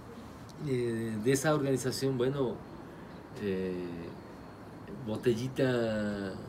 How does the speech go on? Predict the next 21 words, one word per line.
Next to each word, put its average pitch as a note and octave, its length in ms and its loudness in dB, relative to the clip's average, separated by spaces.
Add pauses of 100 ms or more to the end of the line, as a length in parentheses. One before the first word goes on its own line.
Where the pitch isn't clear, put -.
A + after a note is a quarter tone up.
(1040)
es G#2+ 160 2
vetado A#2+ 420 6
por, G2+ 300 2
por - 280 -6
Televisa, G2+ 600 0
¿no? F#2 920 -10
Ya F#2 320 0 (680)
siendo G2 340 -2
parte G2+ 400 0
de, F2 120 0
es G2+ 80 0
decir, D3 180 0 (840)
antes D3 280 4
de B2 80 8
Televisa A#2+ 540 4
somos C3 300 0
vetados - 400 2
por, D3+ 200 0 (640)
no D#3+ 120 6
vetados, C#3 480 6
simplemente, C3 560 2